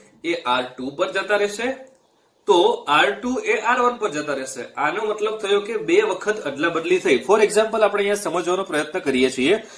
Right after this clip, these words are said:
કે અહીંયા આગળ આપણને નિશ્ચાયક આપેલો છે એ વન, બી વન, સી વન, એ ટુ, બી ટુ, સી ટુ અને એ થ્રી, બી થ્રી, સી થ્રી. હવે હું શું કરું છું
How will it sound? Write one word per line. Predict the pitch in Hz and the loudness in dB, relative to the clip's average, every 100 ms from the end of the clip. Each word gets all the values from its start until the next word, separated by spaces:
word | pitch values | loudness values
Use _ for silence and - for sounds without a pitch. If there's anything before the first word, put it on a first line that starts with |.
| - | -14
કે | - | 0
અહીંયા | 170 196 226 | 2 4 2
આગળ | 233 214 | 4 2
આપણને | 208 208 208 | 2 -4 -2
નિશ્ચાયક | 180 - 202 | -4 -2 0
આપેલો | 196 196 202 | 0 -2 -2
છે | 196 202 | -2 -4
એ | 160 | -2
વન, | 165 190 | -2 -2
બી | 170 147 | -2 -2
વન, | 139 135 | -2 -2
સી | 135 | 0
વન, | 151 226 254 - - - - | 2 2 0 -14 -20 -14 -2
એ | 185 | -2
ટુ, | 220 202 | 0 -2
બી | 156 | -2
ટુ, | 151 151 | -2 -4
સી | 165 165 | -2 -2
ટુ | 226 240 - | 0 -4 0
અને | 226 156 180 - _ 170 | 0 0 -4 -10 _ 0
એ | 190 | 0
થ્રી, | 190 233 | 0 -4
બી | 170 135 | -2 -4
થ્રી, | 131 190 214 | -4 -6 -2
સી | 208 | -2
થ્રી. | 196 120 - - _ - | -2 -6 -8 -16 _ -2
હવે | 151 | 2
હું | 214 | 2
શું | 247 262 269 | 2 2 4
કરું | 190 175 | 6 6
છું | 165 196 | 4 2